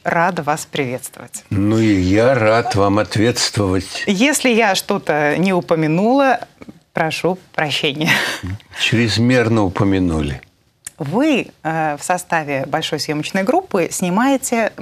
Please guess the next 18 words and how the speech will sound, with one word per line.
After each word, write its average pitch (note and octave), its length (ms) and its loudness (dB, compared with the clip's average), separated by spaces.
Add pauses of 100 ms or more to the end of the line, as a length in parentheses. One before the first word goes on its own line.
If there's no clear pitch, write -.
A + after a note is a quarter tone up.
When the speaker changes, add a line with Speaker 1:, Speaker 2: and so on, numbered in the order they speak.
Speaker 1:
планируете F#3+ 580 0
снимать F3 480 -4 (100)
кино F#3 340 0
в A#2+ 80 -14
Барнауле. C3+ 540 -10 (380)
Расскажите B3 440 -2
немного C4 300 2
о - 20 -2
проекте, G#3 600 0
что C4 400 0
это A#3+ 140 -4
такое? - 360 -8 (460)
Speaker 2:
Вообще, C#3+ 280 2
я B2+ 440 0
а-, B2 260 2
актёр B2+ 380 0
театра F2 760 0 (1300)
и B2 420 2